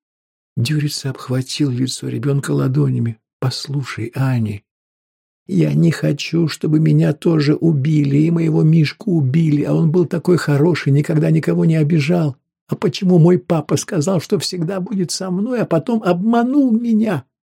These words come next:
"Твой папа тебя не обманывал, и мама тоже. Тогда почему их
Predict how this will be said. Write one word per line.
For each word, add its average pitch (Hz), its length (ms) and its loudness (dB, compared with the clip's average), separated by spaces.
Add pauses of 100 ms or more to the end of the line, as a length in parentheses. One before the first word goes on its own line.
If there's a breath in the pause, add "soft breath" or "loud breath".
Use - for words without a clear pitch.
(480)
"Твой - 240 -4
папа - 400 -8
тебя - 200 -4
не 185 120 2
обманывал, 127 680 -2 (260 soft breath)
и 120 120 -4
мама 170 360 -2
тоже. 208 500 -2 (460)
Тогда 139 240 -4
почему 185 440 2
их 190 280 0